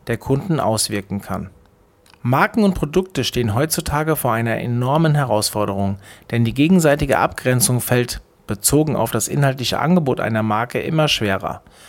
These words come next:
Daher läuft die Abgrenzung nun vermehrt über die Kommunikation und damit die Art und Weise der Produkt- und Unternehmenspräsentation am Markt.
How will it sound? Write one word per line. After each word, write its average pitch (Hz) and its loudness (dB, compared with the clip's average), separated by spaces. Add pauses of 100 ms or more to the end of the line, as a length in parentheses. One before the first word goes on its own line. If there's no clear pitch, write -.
(200)
Daher 151 4
läuft 175 4
die - 2
Abgrenzung 156 2
nun 143 4
vermehrt 131 0
über 165 0
die 160 -4
Kommunikation 156 0 (320)
und 127 -2
damit 131 0
die - -8
Art - 0
und 196 2
Weise 123 2
der 135 2
Produkt- 151 -2
und 190 2
Unternehmenspräsentation 127 0
am 151 2
Markt. 98 -4